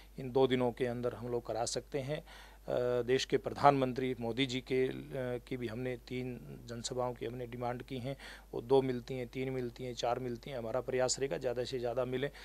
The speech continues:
इसके अलावा सुषमा स्वराज जी हरियाणा प्रदेश में आएंगी, राजनाथ जी आएंगे, नितिन गडकरी जी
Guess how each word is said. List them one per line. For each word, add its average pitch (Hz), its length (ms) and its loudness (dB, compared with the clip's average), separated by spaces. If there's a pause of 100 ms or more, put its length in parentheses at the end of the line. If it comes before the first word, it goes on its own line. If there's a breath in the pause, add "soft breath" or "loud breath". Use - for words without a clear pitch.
(220 loud breath)
इसके - 240 6
अलावा 175 320 12
सुषमा - 340 -4
स्वराज 131 400 4
जी 135 140 -2
हरियाणा 127 280 -4
प्रदेश 123 400 -4
में 131 100 -4
आएंगी, 127 300 -4
राजनाथ 117 360 -4
जी 123 180 -8
आएंगे, 123 400 -2
नितिन 123 320 -6
गडकरी 120 380 -4
जी 123 240 -10